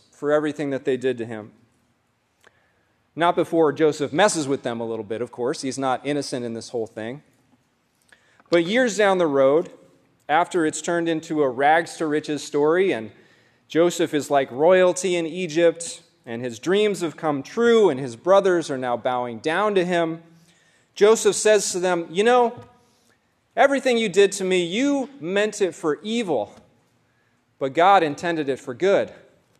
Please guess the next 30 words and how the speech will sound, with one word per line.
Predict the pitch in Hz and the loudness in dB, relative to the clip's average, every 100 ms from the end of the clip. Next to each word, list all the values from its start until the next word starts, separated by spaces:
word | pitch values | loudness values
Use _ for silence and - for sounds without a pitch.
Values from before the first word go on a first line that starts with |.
| _ _ _ _ _ _ _ _ _ _ _ _ _ _ _ _ _ _ _ _ _ _ - | _ _ _ _ _ _ _ _ _ _ _ _ _ _ _ _ _ _ _ _ _ _ -2
Which | 175 196 | 0 2
is | 170 | 2
a | |
little | 190 208 190 | 4 4 4
bit | 180 156 | 4 4
like | 156 151 | 2 0
saying, | 190 170 151 | 0 0 4
"Well, | 190 185 | 6 6
it | 160 | 6
all | 170 190 | 4 2
turned | 190 180 | 0 2
out | 170 165 | 4 4
for | 160 | 0
the | 135 | 0
best, | 135 113 - | 0 0 -4
guys." | 120 117 110 - - _ _ _ _ _ _ - _ _ _ _ _ _ _ _ _ _ _ _ _ | -2 -2 -4 -10 -16 _ _ _ _ _ _ -20 _ _ _ _ _ _ _ _ _ _ _ _ _
Which | - 151 | -4 -2
sounds | 214 214 190 | 2 2 4
like | 185 170 | 2 4
a | 160 151 | 4 2
mature | 147 147 170 147 | -4 -4 -2 -2
perspective. | 147 131 - 135 175 180 - _ _ _ _ _ _ _ _ _ _ _ _ _ _ _ - | -2 -6 -2 -2 -2 -6 -8 _ _ _ _ _ _ _ _ _ _ _ _ _ _ _ 0
But | 196 | 4
was | 311 370 | 4 4
it | 302 | 0
really | 170 233 294 254 | 4 4 6 2
a | |
great | 185 175 220 175 | 2 4 2 4
outcome | 160 220 - 220 240 | 2 2 0 -2 -2
for, | - 180 156 143 | 0 2 2 0